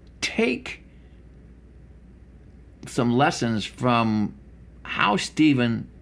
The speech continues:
presented his arguments. When he was called in by the Sanhedrin to answer for his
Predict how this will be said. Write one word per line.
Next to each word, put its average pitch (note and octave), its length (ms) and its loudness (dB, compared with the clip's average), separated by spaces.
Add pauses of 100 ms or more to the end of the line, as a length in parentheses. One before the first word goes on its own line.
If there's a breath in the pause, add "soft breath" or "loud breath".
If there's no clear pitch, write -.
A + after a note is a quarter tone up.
(180)
presented A2 480 0
his G#2+ 140 0
arguments. A2+ 600 -2 (340 loud breath)
When G#2+ 180 2
he C3+ 160 6
was A#2 200 2
called D3+ 680 0 (680)
in G2 480 2 (1040)
by G#2+ 160 2
the G#2+ 80 2
Sanhedrin G#2 640 0
to E2 180 -2
answer A#2+ 360 0
for E2+ 200 -2
his C#2+ 300 -4